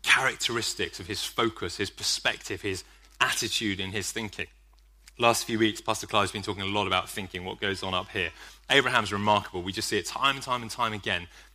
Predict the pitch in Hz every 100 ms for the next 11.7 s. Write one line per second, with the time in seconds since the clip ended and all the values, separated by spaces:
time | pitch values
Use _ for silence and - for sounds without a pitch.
0 | - 92 98 92 110 113 107 98 98 95
1 | 92 - 104 95 95 - - 104 92 87
2 | 82 - - - 117 - - - 101 95
3 | 98 - 82 85 - - _ _ _ _
4 | _ _ _ _ - _ - 165 160 165
5 | 156 113 98 98 104 123 123 120 110 -
6 | - - 104 110 113 107 92 87 92 -
7 | 104 92 90 82 82 - - 98 104 110
8 | 104 123 123 - 107 104 - _ 104 104
9 | - 98 104 104 - 95 98 - 117 107
10 | 104 92 - 95 90 - - _ _ -
11 | _ 120 135 202 - 175